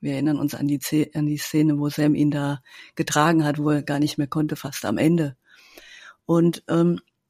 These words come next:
jetzt ist es aber in der Realität oft so, ähm, dass es doch weniger positive Rückmeldungen gibt. Die einen Mitarbeiter wollen vielleicht keine Schleimer sein. Sagst, die einen sind, eben hast du gesagt, die sind stiller geworden, ne? Wollen vielleicht einfach nicht so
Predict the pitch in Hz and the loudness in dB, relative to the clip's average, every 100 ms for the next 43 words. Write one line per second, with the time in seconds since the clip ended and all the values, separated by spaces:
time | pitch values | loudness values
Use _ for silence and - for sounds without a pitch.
0 | _ _ _ - 180 - 202 220 208 180 | _ _ _ -4 -4 -2 0 0 2 2
1 | 185 - 175 170 170 165 170 170 202 220 | 4 4 2 2 2 4 2 2 0 2
2 | 202 - - 180 233 262 175 185 180 170 | 0 -2 0 2 2 0 -2 -2 -2 -4
3 | 170 175 180 175 170 190 180 165 160 202 | -6 -4 -4 0 0 2 2 0 0 0
4 | 202 180 180 175 170 160 196 175 165 165 | 2 0 -2 -2 -2 -4 -4 0 2 2
5 | 160 160 170 - - _ - - 123 160 | 2 2 -2 -2 -18 _ -6 -2 2 4
6 | 160 165 156 147 151 151 143 143 147 143 | 2 2 0 0 0 -2 -2 -2 0 -2
7 | - 143 139 135 160 190 202 190 165 160 | -2 -2 0 0 2 4 4 2 2 4
8 | 165 175 _ - - - - 147 - 85 | 2 0 _ -20 -20 -18 -6 -4 -2 -4
9 | 135 139 143 143 - 147 143 143 - 143 | -2 0 0 -2 -2 -2 0 -2 -2 0
10 | 147 143 143 147 143 170 190 175 143 135 | 0 0 2 2 4 6 8 6 4 2
11 | 135 135 160 196 170 175 180 175 185 - | 2 2 2 2 0 0 -2 -2 -2 -2
12 | 190 190 185 185 180 - 175 180 | -2 2 4 2 0 0 2 2